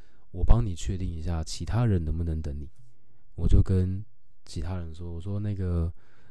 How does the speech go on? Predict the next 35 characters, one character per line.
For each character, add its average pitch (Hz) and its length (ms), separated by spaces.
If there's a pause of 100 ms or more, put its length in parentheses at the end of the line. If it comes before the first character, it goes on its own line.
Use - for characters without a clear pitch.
(140)
他 117 200
是 120 160
有 98 120
写 - 240
一 80 100
些 82 140
内 85 200
容 71 260
可 - 120
以 82 60
讲 - 180 (120)
的， 98 100 (100)
他， 87 180
他 85 160
OK， 76 360 (380)
啊， 98 100
只 80 160
是 90 280 (460)
那 87 120
个 78 340 (380)
我 82 80
们 82 140
等 80 120
他 85 180
一 87 40
下 82 260 (160)
啊， 92 120
你 87 100
们 80 140
可 80 80
不 80 60
可 82 40
以 78 60
接 78 160
受？” 78 180